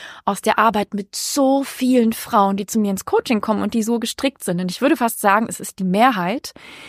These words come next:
die so unterwegs sind. Das heißt, wenn du wirklich wissen willst, worauf es ankommt, aber auch gleichzeitig wissen willst, was umsetzbar ist, dann komm damit rein. Die Masterclass findet online in Zoom statt. Wir treffen uns am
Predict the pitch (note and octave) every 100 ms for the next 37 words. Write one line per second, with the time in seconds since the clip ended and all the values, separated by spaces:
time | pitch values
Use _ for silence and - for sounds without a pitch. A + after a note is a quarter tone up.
0 | - _ A#3+ G#3+ B3 A#3+ G#3+ G3+ F3 F3+
1 | - E3+ E3 F#3 - - G#3+ F3 - F#3
2 | F#3 G#3 G3 B3 B3+ B3+ G#3+ A3 - F#3
3 | E3+ - F3+ G3+ B3+ C#4+ A#3 A3 G#3+ -
4 | F#3+ F#3+ - E3+ E3+ F3 - - - -
5 | - - G3 - G3+ - G#3 A3 - G#3+
6 | G3 F3+ G3 A3+ A3 F#3 F#3 - F#3 -
7 | - _ C4 C4 C4 A#3 F3+ - - C#3+
8 | - E3 F3 - F3 E3+ - F#3+ F#3 F#3+
9 | E3+ D#3 D#3 E3+ D#3 E3 C3+ D#3+ - -
10 | - - F3 G3+ A#3 A#3+ - G3+ G3+ -
11 | F#3 E3 E3+ - G3 G#3 F#3 E3+ E3 A3+
12 | E4+ - - D#4+ - A3 - F#3+ F#3+ E3
13 | - -